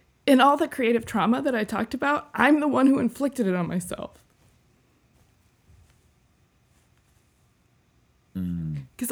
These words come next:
Speaker 1: I didn't value it the way I'm trying to teach people to value it. I didn't see it in myself as my ultimate power. I almost found it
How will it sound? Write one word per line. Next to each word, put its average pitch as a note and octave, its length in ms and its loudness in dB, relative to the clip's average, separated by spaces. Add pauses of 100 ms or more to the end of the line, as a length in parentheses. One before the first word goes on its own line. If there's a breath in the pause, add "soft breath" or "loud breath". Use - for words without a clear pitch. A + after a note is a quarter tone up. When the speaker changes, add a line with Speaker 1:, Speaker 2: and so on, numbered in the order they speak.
Speaker 1:
I D#4+ 140 2
didn't D4 240 0
value A#3 440 0
it - 180 -8
the B3+ 100 -4
way B3+ 180 -4
I'm B3 120 -2
trying B3+ 180 0
to A#3 80 -2
teach B3 260 -6
people A#3 260 -6
to G3+ 80 -8
value G#3+ 440 -4
it. - 160 -10 (4000 loud breath)
I A3 120 4
didn't B3+ 240 0
see C#4 260 -4
it - 300 -4 (1200)
in C4+ 180 0
myself B3+ 640 -2 (300)
as C4 400 -2 (1160)
my A3 180 0
ultimate A#3 480 -2
power. A3 360 -2
I - 140 -8
almost B3+ 360 -2
found A#3 300 -6
it A#3+ 200 -10